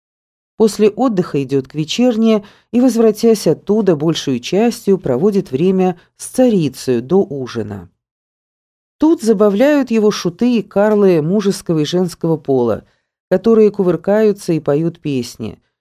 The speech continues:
Это самая любимая его забава. Другая забава — бой людей с медведями. Каждую неделю царь отправляется на богомолье в какой-нибудь из ближних монастырей.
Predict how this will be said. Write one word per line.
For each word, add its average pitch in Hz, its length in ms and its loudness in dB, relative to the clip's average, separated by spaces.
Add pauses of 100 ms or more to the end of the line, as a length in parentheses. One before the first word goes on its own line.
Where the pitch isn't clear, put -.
(140)
Это 262 200 -2
самая 226 440 0
любимая 190 580 -2
его 139 260 -2
забава. 131 680 -2 (640)
Другая 165 640 0
забава — 123 800 -4 (520)
бой 208 300 0
людей 156 460 -4
с - 140 -18
медведями. 120 800 -8 (960)
Каждую 240 380 2
неделю 214 400 2
царь 202 300 0
отправляется 160 720 0
на 135 140 -4
богомолье 175 840 0 (340)
в - 40 -20
какой-нибудь 208 720 -2
из 143 220 -6
ближних 143 520 -8
монастырей. 117 800 -8